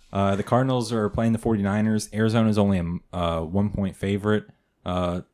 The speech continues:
however, Murray and Hopkins are both questionable this week. Um, if both are out, the spread is, I would say, likely,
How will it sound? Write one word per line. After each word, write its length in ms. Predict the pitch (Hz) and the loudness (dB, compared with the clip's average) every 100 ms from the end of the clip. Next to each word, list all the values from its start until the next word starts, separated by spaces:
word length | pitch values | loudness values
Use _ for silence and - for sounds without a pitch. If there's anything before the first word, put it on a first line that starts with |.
| _ _ | _ _
however, 460 | - 107 110 101 107 | -2 4 4 4 2
Murray 400 | 104 107 110 104 | 2 2 2 -2
and 220 | 101 110 104 | -2 -2 0
Hopkins 460 | 98 92 92 82 | -2 -4 -6 -6
are 20 | |
both 240 | 82 87 - | -6 -6 -6
questionable 540 | - 92 - 107 110 | -6 -6 -4 -2 -2
this 180 | 113 - | -2 -4
week. 300 | 127 135 - _ _ _ _ _ 92 | -4 -4 -8 _ _ _ _ _ -8
Um, 480 | 90 90 87 85 - - | -6 -4 -6 -8 -10 -10
if 160 | 101 - | -10 -6
both 400 | - 110 139 117 | 0 2 2 0
are 180 | - - | -6 -4
out, 360 | 101 123 - | 0 0 -2
the 80 | 95 | -8
spread 360 | - - 113 101 | -6 -2 -2 -2
is, 520 | 98 90 - - - _ _ _ | -4 -6 -12 -18 -20 _ _ _
I 80 | 95 | -8
would 120 | 101 | -6
say, 180 | - 98 | -4 -4
likely, 640 | 80 87 101 117 113 110 | -4 -6 -4 -2 -2 -2